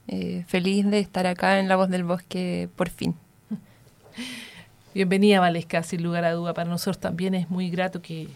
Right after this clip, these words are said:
Speaker 2: que estés con nosotros. Vamos de inmediato, ¿cierto? ¿Por qué los árboles son tan importantes en general para el ser humano, ¿cierto?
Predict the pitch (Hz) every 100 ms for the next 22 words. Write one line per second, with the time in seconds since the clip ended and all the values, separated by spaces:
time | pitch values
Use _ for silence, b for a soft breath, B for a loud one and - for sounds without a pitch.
0 | - - - - 156 156 - 151 - B
1 | B B B B - 339 349 320 262 254
2 | 233 214 185 220 208 - - - _ _
3 | _ - _ - - 247 - - 330 330
4 | - 254 240 233 214 - 196 175 - 262
5 | 294 240 208 - 196 180 175 175 170 170
6 | 160 180 175 170 165 156 - 170 160 160
7 | 202 302 330 - b b b b 214 220
8 | 233 - -